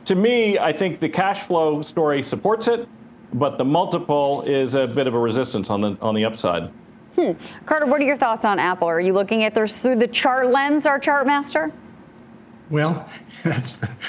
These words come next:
Speaker 3: that's the lens I have. So, um, the, the, the issue is this. Sometimes, and I, I think there's no other way to say it, a stock isn't necessarily at an inflection point.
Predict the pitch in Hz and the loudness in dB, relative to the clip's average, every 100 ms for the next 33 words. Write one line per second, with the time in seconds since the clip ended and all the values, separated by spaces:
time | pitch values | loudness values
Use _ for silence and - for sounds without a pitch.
0 | - 156 - 139 151 147 139 143 135 127 | -6 -4 0 2 2 2 2 0 0 0
1 | 131 139 - 147 131 147 - - - 160 | 0 -2 -2 0 0 -2 -6 -12 -2 0
2 | 143 139 - - - 214 175 - 220 208 | 2 0 -4 -14 -10 -2 -2 0 0 2
3 | 190 247 - 180 135 143 - - 285 285 | 2 2 4 2 4 2 0 -2 0 0
4 | - - 156 127 120 131 - 180 175 175 | -2 0 0 0 0 -2 -4 -8 -6 -6
5 | 175 180 170 156 165 143 139 123 117 143 | -4 -4 -2 0 2 2 2 2 0 0
6 | 127 127 143 - - 233 247 233 196 240 | 0 0 -4 -2 -4 -2 -2 0 0 -2
7 | - 185 185 190 170 170 156 160 135 143 | 0 2 2 2 0 0 2 2 2 0
8 | - - 113 101 98 | -2 -2 -4 -4 -12